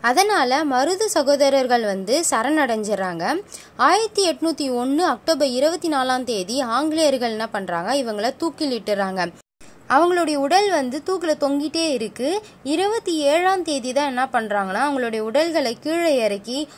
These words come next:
ஒரு பெரிய அருவாளால என்ன பண்றாங்க, ரெண்டு சகோதரர்களுடைய தலையை வந்து வெட்டிடுறாங்க. அந்த தலையை என்ன பண்றாங்கன்னா, காளையார் கோவிலுக்கு முன்னாடி ஒரு சின்ன அறை இருக்கு,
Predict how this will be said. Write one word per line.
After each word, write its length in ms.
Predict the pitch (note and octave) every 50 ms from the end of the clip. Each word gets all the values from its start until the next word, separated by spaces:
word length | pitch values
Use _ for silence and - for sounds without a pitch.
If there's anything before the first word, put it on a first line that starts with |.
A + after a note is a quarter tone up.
| - -
ஒரு 200 | A3+ B3 C#4 C4+
பெரிய 440 | - D4 D4+ D#4 E4 E4+ F#4+ F#4+ F4
அருவாளால 680 | D#4 C4 C4+ D4 D#4+ E4+ F4+ E4+ D#4 C4 B3 A#3+ B3+
என்ன 240 | C#4+ C#4 C4 B3+ B3
பண்றாங்க, 640 | B3 A#3+ G#3+ G#3+ G3 G3 F#3 F#3 F#3+ A3 C4+ D#4 D4
ரெண்டு 320 | C4 B3+ C4 C4+ C#4 D4
சகோதரர்களுடைய 1200 | - - A#3+ A#3 C4+ D#4+ D#4+ F4 E4+ D#4+ D4+ D4 C#4 B3+ B3 A#3 G#3+ G#3+ G3+ G#3+ B3 D4 D#4 C#4+ - - -
தலையை 380 | - A#3 A3+ C4+ D4+ E4+ E4+ D#4+
வந்து 220 | C4+ A3+ A#3+ C4 C4+
வெட்டிடுறாங்க. 600 | A#3+ G#3+ G3+ G3+ A#3 G#3+ G3+ G#3 F#3+ G3 F#3+ F3 - - - - - - -
அந்த 260 | A#3 A#3+ C4+ C4 C#4+
தலையை 520 | C4 - B3+ A#3 A#3 C4 D#4+ F4+ F#4 F4 D#4+
என்ன 200 | C#4+ C4 C4+ C4
பண்றாங்கன்னா, 480 | B3+ A#3+ A3+ G#3 G3+ G3 F#3+ F#3 G3 A3+ C4+ C#4 C#4
காளையார் 480 | - C4+ C#4 D#4+ F4+ F#4+ F4+ F4 E4 -
கோவிலுக்கு 500 | - C#4+ C4+ B3 B3+ B3 B3 - D4 D#4
முன்னாடி 480 | C#4+ C4 B3+ C4 C#4 D4 C4+ C4+ D4+ D#4
ஒரு 160 | D4 C4 A3+ -
சின்ன 340 | - - D#4 E4 F4+ E4+ C4
அறை 300 | A3+ A#3 B3+ C#4+ D4 C4+
இருக்கு, 320 | A#3 A3 G#3+ - G3+ F#3